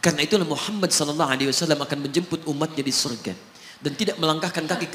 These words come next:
dalamnya sebelum berkumpul umatnya dibimbing beliau oleh sallallahu alaihi wasallam ke surga. Allahumma salli wa sallim wa barik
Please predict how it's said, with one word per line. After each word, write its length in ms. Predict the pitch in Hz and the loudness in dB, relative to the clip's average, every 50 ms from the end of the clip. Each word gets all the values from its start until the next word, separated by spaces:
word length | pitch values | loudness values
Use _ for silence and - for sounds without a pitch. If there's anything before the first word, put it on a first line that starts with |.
| 151 143 | 0 2
dalamnya 240 | 143 160 170 170 | 2 2 2 2
sebelum 320 | 156 - 151 151 156 156 151 | 2 0 2 0 -2 0 0
berkumpul 560 | 170 165 - - 285 269 - 226 214 180 175 | -2 -2 -2 -4 -6 -4 2 2 2 4 4
umatnya 320 | 190 185 220 214 - 175 | 6 4 4 4 4 4
dibimbing 400 | 165 156 160 190 180 165 170 156 | 4 4 4 4 4 4 4 4
beliau 240 | 147 151 165 165 151 | 4 4 6 6 6
oleh 80 | 139 135 | 6 4
sallallahu 320 | 131 - 143 143 143 127 | 2 2 2 2 2 4
alaihi 80 | - 147 | 4 2
wasallam 160 | 135 135 127 | 2 0 0
ke 80 | 117 123 - | -2 -2 -2
surga. 280 | - 120 113 - - - - - - - - - - - - - - - - | -2 -4 -6 -8 -10 -10 -10 -12 -20 -20 -20 -20 -20 -20 -20 -20 -20 -6 -2
Allahumma 240 | 175 160 143 127 123 | 0 2 4 4 4
salli 240 | - - 147 135 131 | 6 6 6 6 4
wa 160 | 123 117 117 | 4 4 4
sallim 240 | - - 127 123 117 | 4 4 4 4 4
wa 160 | 117 117 117 | 4 2 4
barik 320 | 113 131 123 113 110 104 | 4 2 2 2 0 -4